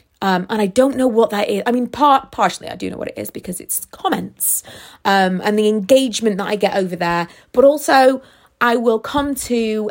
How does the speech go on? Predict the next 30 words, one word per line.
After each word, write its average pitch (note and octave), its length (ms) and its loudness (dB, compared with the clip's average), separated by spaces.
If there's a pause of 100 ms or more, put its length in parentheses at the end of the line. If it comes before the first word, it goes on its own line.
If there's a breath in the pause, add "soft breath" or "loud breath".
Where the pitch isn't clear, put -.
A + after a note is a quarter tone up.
edit G#3 220 0
something F3+ 320 -6
back G#3+ 360 0
in G#3 100 -4
a F#3 80 -6
vlog F3+ 340 -2
and F#3 120 -6
be F#3 60 -2
like, F3 120 -8
"Mm, F#3 480 -8
I'm G#3+ 60 -6
gonna A3 120 -2
cut G#3 160 -10
that - 160 -12
out." - 140 -18 (720)
And C#4+ 80 -2
I D4 60 2
don't E4 160 0
do, F4 120 -2
do F#4 160 -4
that F#4 120 -6
here. F#3+ 120 -4
I F#3+ 60 2
just C#4+ 180 -8
talk - 380 2
and G3 160 -2
then G#3 60 2
I G#3+ 100 0
upload F#3 240 -4
it. F3 200 -12